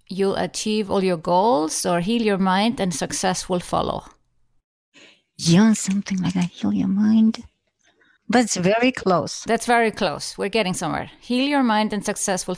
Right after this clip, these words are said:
Speaker 1: follow." Now, we've said success twice. I don't like that so much.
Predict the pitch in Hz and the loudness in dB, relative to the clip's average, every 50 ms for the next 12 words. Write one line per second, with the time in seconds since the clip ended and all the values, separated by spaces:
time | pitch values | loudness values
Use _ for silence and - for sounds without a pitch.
0 | - - 170 165 156 - - 185 196 196 196 190 202 208 196 - 233 208 - - | -4 -4 -2 -2 -2 -2 -2 0 0 2 2 2 2 0 0 0 -2 -2 -2 -4
1 | 208 - - - 214 190 - - - 165 - 139 - - - 170 175 202 208 196 | -4 -4 -2 -2 -2 -2 -4 -4 -2 -2 -2 -2 -4 -6 -6 -4 -2 -2 -2 0
2 | - 147 - - 123 - - - 160 151 139 123 - - - | 0 -2 -4 -4 -6 -6 -4 -4 -2 -2 -2 -4 -6 -10 -12